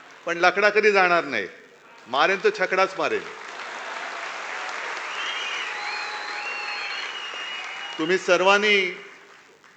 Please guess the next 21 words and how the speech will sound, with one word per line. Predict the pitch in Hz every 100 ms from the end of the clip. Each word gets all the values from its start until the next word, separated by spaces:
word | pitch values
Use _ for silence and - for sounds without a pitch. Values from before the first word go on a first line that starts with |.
| 131
माझं | 135 160 175
सग-, | 175 165 165 160
कौतुक | 151 185 185
केलेलं | 165 156 147
आहात. | 139 151 - - - _ _ _ _ _ _ _ _ _ -
सगळं | 147 170 185
जे | 175 175
काही | 180 175
विजय | 156 151 175 170
झाला | 156 170
त्याचं | 170 160 170
श्रेय | - 160
मला | 160 151 165
दिलेलं | 160 151 135
आहे, | 127 123 147 - - _ _ _ _ _ _
पण | 151
मी | 160 170
शून्य | - 170 180
आहे. | 165 139 143
मी | 147 165 165 151 151 - _ _ _ _ _ -
कधीही | 143 160 175 190 202 196 -